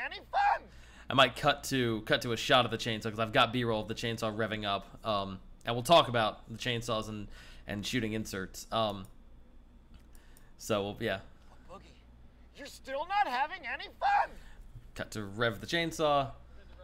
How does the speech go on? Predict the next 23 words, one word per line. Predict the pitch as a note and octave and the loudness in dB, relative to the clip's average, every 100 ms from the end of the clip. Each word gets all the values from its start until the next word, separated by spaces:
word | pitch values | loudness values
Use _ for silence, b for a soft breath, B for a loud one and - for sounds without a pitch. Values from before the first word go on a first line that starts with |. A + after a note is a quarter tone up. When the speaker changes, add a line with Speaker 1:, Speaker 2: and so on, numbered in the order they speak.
| - - | -18 -16
Speaker 2:
and | - | -12
we'll | G#2 | -10
be | G#2 | -8
good. | - | -8
Okay, | - A#2+ - - | -6 -4 -6 -6
cool. | - - - - B B B B B B - | -10 -10 -12 -20 B B B B B B -6
Here's | A2+ | -6
the | - | -4
cage | - E3 D3+ | 0 2 2
board, | B2+ D3 C#3 | 2 0 0
sort | B2 A#2 | 0 -2
of | A2 | 2
watching | C3+ D3 C#3+ B2+ | 4 4 2 -2
what's | A#2 | -2
going | A#2+ A2 C#3+ | -2 0 2
on. | C#3+ | 2
And | C3 | 2
this | D#3+ | -2
is | D3 | 0
most, | C#3 C3 C3 | 0 0 0
this | D3 C#3+ | -2 -2
is | |
gonna, | B2+ B2+ | 0 -2